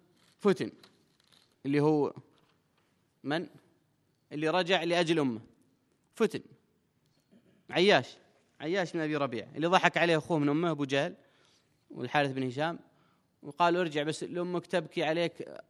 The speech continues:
رفضت أن تستظل." وأنت، قال لعمر: "يا عياش، أمك لو آذاها حر مكة استظلت، ولو ذبح الظما شربت، لا تترك الهجرة." قال: "لا، بس بشوفها وبجي"، وفتن،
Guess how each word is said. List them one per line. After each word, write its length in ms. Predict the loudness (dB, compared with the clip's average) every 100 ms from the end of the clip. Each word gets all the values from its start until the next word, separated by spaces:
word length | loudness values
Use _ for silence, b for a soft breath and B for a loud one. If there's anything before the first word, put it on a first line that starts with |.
| -4
رفضت 440 | -2 0 0 -2
أن 120 | -2
تستظل." 640 | -6 -6 -6 -4 -4 -6 -10 -16 _ _ _ _ _ _ _ _ -14
وأنت، 340 | -10 -10 -12 -18 -16 -4
قال 160 | -2
لعمر: 340 | -2 -2 -2 0
"يا 100 | 0
عياش، 580 | 0 -2 -4 -6 -10 _ _ -10
أمك 300 | -4 -4 -2
لو 260 | 0 0
آذاها 360 | 2 4 6 4
حر 220 | 2 -2
مكة 240 | -2 -4 -8
استظلت، 420 | -10 -8 -8 -10 _ _ _ _ _ _ _ _ _ -14
ولو 280 | -4 -2
ذبح 300 | 0 0 0
الظما 360 | 0 0 -2 -4
شربت، 500 | -4 -6 -6 -14 _ _ _
لا 120 | -8
تترك 320 | -6 -6 -6 -4
الهجرة." 360 | -4 -4 -8 -12 b b b b 0
قال: 140 | 4 6
"لا، 100 | 6
بس 180 | 2 -2
بشوفها 440 | -4 -2 -2 -2
وبجي"، 440 | -2 -2 -6 -10 -12
وفتن، 400 | -14 -4 -4 -4